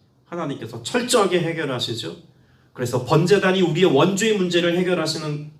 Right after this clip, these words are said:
하나님의 은혜의 사건이라면 물두멍은 끊임없이 우리 일상 속에서 저지르는 자범죄의 문제를 정결하게 하시는 주님의 은혜임도 우리가 보았습니다.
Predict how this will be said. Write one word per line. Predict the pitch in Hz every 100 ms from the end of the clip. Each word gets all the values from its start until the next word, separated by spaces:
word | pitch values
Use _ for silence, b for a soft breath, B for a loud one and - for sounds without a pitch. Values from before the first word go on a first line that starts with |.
| b b
하나님의 | - 208 180 165 170 160
은혜의 | 160 170
사건이라면 | 165 123 113 139 120 117 120 190 196 - -
물두멍은 | 127 135 170 143 131 190 220 - _ 226
끊임없이 | 220 208 185 175 170
우리 | 139
일상 | 143 117 202 185
속에서 | 180 156 156 147 143
저지르는 | 120 120 117 135 185 - -
자범죄의 | - 143 185 196 196
문제를 | 170 139 131 143 196 - - -
정결하게 | - 127 175 190 175 165
하시는 | 143 156 156
주님의 | - 123 131 131 165
은혜임도 | 156 180 127 143
우리가 | 120 120 123 - b b b
보았습니다. | - 110 113 - 113 -